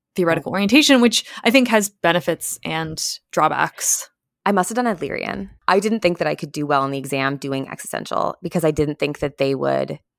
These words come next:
Speaker 2: consider it enough of a th-, uh, of a theoretical orientation. Now, that may have changed. We graduated a long time ago, so I don't know.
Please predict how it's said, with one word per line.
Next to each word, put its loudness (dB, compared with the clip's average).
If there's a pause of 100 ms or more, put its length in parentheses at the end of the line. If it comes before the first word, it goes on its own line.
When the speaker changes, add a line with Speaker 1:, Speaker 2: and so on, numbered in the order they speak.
(140)
Speaker 2:
consider 0
it 0
enough -4
of -10
a -4
th-, -10
uh, 2 (120)
of 0
a -4
theoretical -6
orientation. -6
Now, 8
that 8
may -2
have 0
changed. -8
We -8
graduated -2
a -2
long -6
time -4
ago, -4
so -6
I -2
don't -4
know. -8